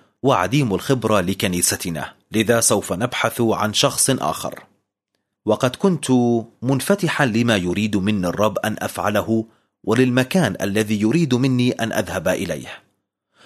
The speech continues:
ومع أنه خاب ظني، لم يكن ذلك هو المكان الذي يريدني الله أن أذهب إليه، فخطته لم تكن تقتضي مني أن أذهب إلى هناك، بل أن آتي إلى هنا.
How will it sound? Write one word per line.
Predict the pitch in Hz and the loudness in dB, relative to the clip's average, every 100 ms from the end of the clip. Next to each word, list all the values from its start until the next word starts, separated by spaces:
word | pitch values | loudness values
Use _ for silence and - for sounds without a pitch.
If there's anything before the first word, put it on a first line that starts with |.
| - - | -20 -6
ومع | 120 131 143 180 | 0 2 4 2
أنه | 208 170 170 | 2 2 2
خاب | - 196 175 101 | 2 0 2 2
ظني، | 104 135 92 95 101 _ _ _ _ | 2 0 -2 -4 -8 _ _ _ _
لم | 98 104 | -6 -2
يكن | 123 135 113 | -2 0 0
ذلك | 117 151 147 127 | 0 2 0 0
هو | 117 123 | 2 2
المكان | 110 101 - 135 170 165 - | 2 0 0 2 2 0 -4
الذي | 95 98 113 151 113 | -2 0 0 0 0
يريدني | 92 107 120 117 107 | -2 -2 0 0 0
الله | 98 101 101 95 _ _ - | 2 2 2 -2 _ _ -6
أن | 131 | -2
أذهب | 104 87 87 | -2 -4 -2
إليه، | 90 95 82 67 - - _ _ _ - - | -2 -2 -6 -8 -14 -20 _ _ _ -20 -18
فخطته | - 131 135 131 170 156 131 139 135 - | -2 0 0 0 0 2 2 2 0 -2
لم | 135 127 | -2 0
تكن | 143 139 131 - | -2 0 -2 0
تقتضي | 156 - 139 123 123 | -2 0 -2 2 2
مني | 143 131 127 | 2 2 2
أن | - 113 | 0 -2
أذهب | 110 98 101 | -2 -2 0
إلى | 101 - 104 | 0 0 0
هناك، | 98 107 135 110 - - - - _ | 0 0 0 0 -4 -16 -20 -20 _
بل | 113 131 151 | 0 2 0
أن | - 127 | -2 -2
آتي | - 120 113 117 110 120 | 0 0 0 -2 -2 0
إلى | 107 98 104 | 2 0 -2
هنا. | 90 76 | -8 -8